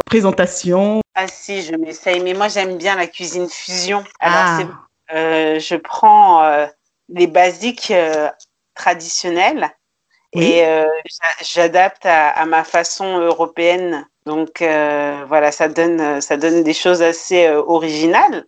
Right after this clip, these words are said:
Speaker 2: Mais, euh, mes, mes invités, mes convives me le rendent bien. Donc, euh, en tout cas, j'espère qu'ils ne mentent pas. <laughs>
Speaker 1: Non, je pense pas. J'ai vu des photos. C'est beau ce que tu fais.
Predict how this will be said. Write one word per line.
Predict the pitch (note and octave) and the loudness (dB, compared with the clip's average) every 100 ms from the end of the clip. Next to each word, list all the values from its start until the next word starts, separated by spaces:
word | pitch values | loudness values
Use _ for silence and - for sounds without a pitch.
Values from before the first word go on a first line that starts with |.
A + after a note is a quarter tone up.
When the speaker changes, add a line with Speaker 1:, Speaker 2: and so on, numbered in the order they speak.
| _ | _
Speaker 2:
Mais, | D#3+ D#3+ D#3+ E3 E3 | -4 0 2 4 4
euh, | D#3+ D3+ D3+ D3 D3 C#3+ C#3+ C#3+ C#3+ | 4 4 2 2 0 -2 -4 -4 0
mes, | D#3 E3 E3 G3 | 4 2 0 -2
mes | G#3+ G3+ A3 | 0 2 0
invités, | A3 A3+ - C#4 | 0 -4 -2 0
mes | C#4 G#3+ | 2 0
convives | A3+ A3 B3+ C#4+ | -2 -2 0 -2
me | G3+ F#3 F#3 | -2 -4 -2
le | G3 | 0
rendent | G3 A3 G3+ | 2 0 -4
bien. | E3+ G3+ B3+ | -4 0 0
Donc, | C4+ G3 G3 G3 | -2 -8 -8 -8
euh, | D3+ | -4
en | F3+ | -4
tout | F3+ | -2
cas, | G3 | -4
j'espère | G#3 F3+ G#3+ | -4 -2 -4
qu'ils | G#3+ G#3 | -4 -6
ne | F3+ E3+ | -4 -2
mentent | A#3 A4 - - | -2 -2 -6 2
pas. | A3 A#3 - | 4 4 0
<laughs> | - - - - E4 - - - | -2 0 -2 -8 -10 -10 -12 -2
Speaker 1:
Non, | F3+ | -2
je | F3 | 0
pense | - F3+ F3+ | -2 -4 -2
pas. | G3 F#3+ | 0 0
J'ai | F#3+ | -2
vu | F#3 | -2
des | G3 G3+ | -2 -2
photos. | - G#3+ G#3+ - A#3+ A3+ G3+ F3 | 0 0 0 2 6 8 6 2
C'est | - | -6
beau | D#3 E3+ | -6 -6
ce | A#3 | -6
que | - | -8
tu | F3 F3 | -10 -10
fais. | - | -8